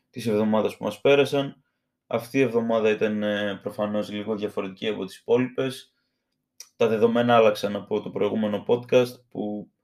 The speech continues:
είχα πει ότι περίμενα ένα δύο ή δύο ένα. Το ένα δύο ήρθε,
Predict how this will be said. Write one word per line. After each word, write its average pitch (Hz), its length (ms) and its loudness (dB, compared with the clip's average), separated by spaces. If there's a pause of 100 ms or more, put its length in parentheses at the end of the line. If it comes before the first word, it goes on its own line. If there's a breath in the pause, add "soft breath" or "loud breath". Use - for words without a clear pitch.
(360)
είχα 113 400 -2
πει - 120 -8
ότι 110 440 -2
περίμενα 110 1000 2 (680)
ένα 113 320 2
δύο 107 260 -4
ή 113 40 -4
δύο 110 260 2
ένα. 110 460 0 (920)
Το 110 400 6
ένα 131 220 2
δύο 127 320 -2
ήρθε, 123 540 -6